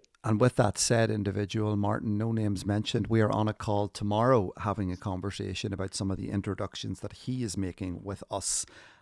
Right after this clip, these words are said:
uh, and some other people in different parts of the world. So that is testament alone to the, to the benefits of,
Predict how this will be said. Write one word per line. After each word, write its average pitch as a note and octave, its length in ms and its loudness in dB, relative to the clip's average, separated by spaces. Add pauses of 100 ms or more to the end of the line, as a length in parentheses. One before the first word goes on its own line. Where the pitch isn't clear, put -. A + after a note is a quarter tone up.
(120)
uh, F#2 300 -2
and F#2+ 240 -4
some F#2+ 180 -4
other F#2+ 160 -6
people F#2 280 -6
in F2+ 80 -6
different F#2 320 -8
parts F#2 260 -6
of F#2 60 -10
the F#2 60 -8
world. F#2+ 220 -6
So - 120 -6
that B2 120 4
is D3 140 0
testament G2 720 0 (360)
alone G#2+ 640 -2 (380)
to G2 360 -2
the, F#2+ 520 -4
to G#2 180 -4
the G2 180 -6
benefits G#2+ 760 -4
of, F#2 340 -6